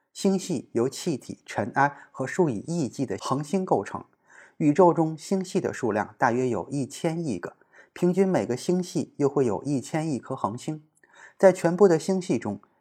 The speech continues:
行星的数量可能和恒星一样多，大约有一百万亿亿个。面对着这样一个庞大的数字，整个宇宙中只有一颗恒星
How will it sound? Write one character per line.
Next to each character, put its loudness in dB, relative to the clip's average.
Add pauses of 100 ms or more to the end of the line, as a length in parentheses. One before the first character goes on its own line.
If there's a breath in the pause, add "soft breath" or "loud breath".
行 0
星 0
的 2
数 -4
量 -2
可 -6
能 -4
和 -2
恒 -2
星 -6
一 -4
样 -2
多， -10 (360)
大 4
约 0
有 0
一 -2
百 -4
万 4
亿 -6
亿 -4
个。 -12 (600 soft breath)
面 2
对 6
着 2
这 6
样 2
一 2
个 -4
庞 -8
大 -2
的 -2
数 -8
字， -8 (380 soft breath)
整 2
个 8
宇 0
宙 2
中 -2
只 0
有 6
一 0
颗 -4
恒 -4
星 -4